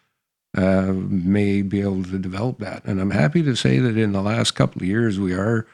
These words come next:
getting a sense from the young residents coming out of our program that more of them are looking to go into the community and start practice. I would say five years ago, virtually all of them went to walk-in clinics, hospitalist programs,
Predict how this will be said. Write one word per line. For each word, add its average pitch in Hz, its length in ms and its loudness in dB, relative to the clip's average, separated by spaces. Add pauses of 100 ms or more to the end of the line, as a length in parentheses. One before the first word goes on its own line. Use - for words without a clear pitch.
(380)
getting 107 360 6
a 98 60 0
sense 113 400 2
from 98 440 2
the 95 80 2
young 98 320 4
residents 98 680 0
coming 98 280 0
out 95 140 0
of 87 80 -6
our 87 120 -8
program 95 640 0
that 95 80 -4
more 98 300 0
of 98 80 -2
them 98 220 2
are 104 260 0
looking 104 460 -2
to - 80 -4
go 92 200 -2
into 98 180 2
the 90 140 -6
community 101 680 -2 (400)
and 98 140 2
start 101 300 0
practice. 107 580 -2
I 101 100 0
would 104 160 -2
say 98 480 -2 (300)
five 107 260 4
years 107 320 2
ago, 92 220 -2
virtually 95 500 -2
all 95 240 0
of 95 80 -2
them 95 160 0
went 95 340 -4
to 87 260 -4
walk-in 90 500 -4
clinics, 107 720 -2
hospitalist 95 600 -4
programs, 95 840 -2